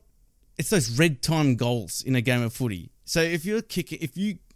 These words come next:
if the game is close and you kick away in that last two minutes of a quarter, preferably something like the third quarter,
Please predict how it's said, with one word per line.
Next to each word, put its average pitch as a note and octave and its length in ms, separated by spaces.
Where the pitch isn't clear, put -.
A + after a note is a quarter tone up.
if - 120
the F#3 120
game E3+ 260
is G3 100
close C#3 420
and C3 120
you D3+ 80
kick - 280
away A#2+ 580
in C3+ 120
that C3 140
last B2+ 300
two C#3+ 140
minutes B2+ 300
of A2+ 80
a A#2 40
quarter, B2 440
preferably C3+ 420
something C3 260
like B2 120
the G#2 60
third B2+ 260
quarter, C3 340